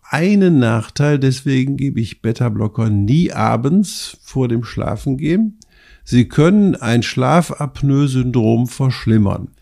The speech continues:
Das Verschlimmern eines Schlafapnoe-Syndroms würde dann natürlich den nächtlichen Blutdruck steigen lassen. Aber zum Schlafapnoe-Syndrom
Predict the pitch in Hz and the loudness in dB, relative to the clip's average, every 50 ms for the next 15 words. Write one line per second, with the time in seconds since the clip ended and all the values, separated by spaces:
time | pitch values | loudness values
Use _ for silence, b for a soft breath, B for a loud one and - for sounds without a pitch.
0 | _ _ - 104 101 - - - 104 - - 127 139 165 190 175 135 101 104 98 | _ _ -6 -6 -4 -4 -6 -6 -6 -4 -2 0 2 2 2 2 2 0 -2 -2
1 | 101 107 98 104 90 107 - - - 175 175 - - 190 208 208 185 196 190 185 | -4 -4 -2 -2 -2 -2 -2 -2 -4 -6 -6 -2 -2 0 0 2 0 0 0 0
2 | 175 180 180 180 180 156 139 127 123 120 113 113 120 135 156 165 139 135 135 - | 0 0 0 0 0 -2 -2 -2 -2 -2 -2 0 0 0 0 2 0 0 -2 0
3 | 151 147 139 135 - 131 120 120 120 131 131 - - 139 131 110 - 131 127 117 | 0 0 0 0 0 0 0 0 0 0 -2 -2 -4 -4 -4 -2 -2 -2 -2 0
4 | 117 117 113 - 131 139 127 - - - 101 92 92 - - - - - - - | 0 -2 -2 -2 -4 -4 -4 -6 -6 -2 -2 0 0 0 -2 -4 -6 -6 -6 -6
5 | - - - - B B B B B B B B B B B 113 113 113 120 113 | -8 -8 -10 -12 B B B B B B B B B B B -2 0 2 2 2
6 | - 117 110 92 - - 113 107 135 139 - 147 139 131 - 131 135 135 127 123 | 2 2 0 0 0 0 2 2 2 2 2 0 -2 0 0 2 2 4 4 4
7 | 131 120 117 107 107 120 120 117 117 B | 2 2 0 0 0 0 2 0 0 B